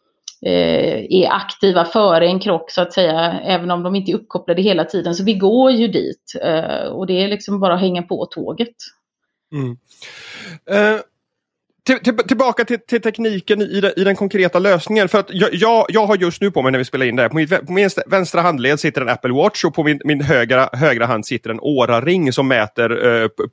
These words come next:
Speaker 2: puls och, och kroppstemperatur och andra saker. I, i vilken utsträckning ser ni framför er, om, om du ska börja, Cecilia, att, att kunna komplettera de sensorer som, som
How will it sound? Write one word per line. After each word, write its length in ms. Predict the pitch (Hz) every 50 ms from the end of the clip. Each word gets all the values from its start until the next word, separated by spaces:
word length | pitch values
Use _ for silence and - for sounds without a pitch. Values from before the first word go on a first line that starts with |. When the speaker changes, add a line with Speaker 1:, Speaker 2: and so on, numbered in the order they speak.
| - - -
Speaker 2:
puls 420 | - 147 127 110 110 107 - -
och, 420 | 123 117 113 110 - - 120 117 117
och 100 | 107 -
kroppstemperatur 640 | - 131 - - - 107 - - 104 - - 107
och 60 | 113
andra 180 | 107 98 92 107
saker. 400 | - - 98 113 - - 135 131 - - - - - - - - _
I, 280 | - 196 233 233 - 233
i 40 | 226
vilken 300 | 247 240 - 214 208 208
utsträckning 520 | 233 226 196 180 - 196 180 - 190 190
ser 220 | 170 - 208 185
ni 120 | 180 180 175
framför 340 | - 196 185 170 - - 170
er, 120 | 175 175
om, 100 | 175 170
om 140 | - 175 170
du 120 | 175 170
ska 140 | 160 - 180
börja, 220 | 165 180 165 151
Cecilia, 400 | 147 - 156 - 170 143 147 147
att, 160 | 143 - - -
att 220 | - - - _
kunna 320 | - - 196 170 175 170 170 - _ _ _ _ _ _ _ _ _ _ _ _
komplettera 920 | - - - 196 175 - - 180 175 - - - 208 180 165 170 170 165
de 420 | 165 160 - 175 180 196 196 196 - - _ _ _ _ _ _ _ _ _ _ _ -
sensorer 640 | - - - 202 185 - - 196 156 131 147 139 143
som, 280 | 143 - 165 147 139 - -
som 320 | - - 160 156 156 -